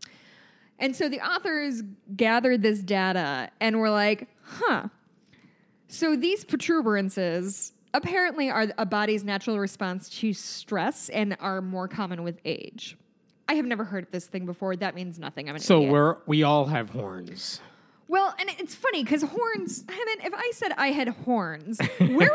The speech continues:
Speaker 1: would you
Speaker 2: <laughs>
Speaker 1: picture my horns were?
Speaker 2: The top of your head,
Speaker 1: The
Speaker 2: not
Speaker 1: top
Speaker 2: where
Speaker 1: of
Speaker 2: the
Speaker 1: my head, like where the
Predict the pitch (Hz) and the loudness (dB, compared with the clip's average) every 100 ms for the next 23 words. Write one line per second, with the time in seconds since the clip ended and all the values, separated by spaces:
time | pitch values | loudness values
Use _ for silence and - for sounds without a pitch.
0 | 622 - 554 - 269 269 - 254 220 202 | 4 0 0 2 2 2 0 0 0 -2
1 | - 220 202 180 170 185 185 110 107 139 | -4 -4 -4 -6 -10 -10 -8 -8 -6 -6
2 | - - 151 156 139 120 120 120 120 117 | -8 -4 -2 0 -4 -2 -2 0 -2 0
3 | 123 - 508 539 - - 539 523 453 640 | 0 2 2 2 2 2 2 0 0 2
4 | 622 392 427 427 480 494 | 2 2 0 2 2 0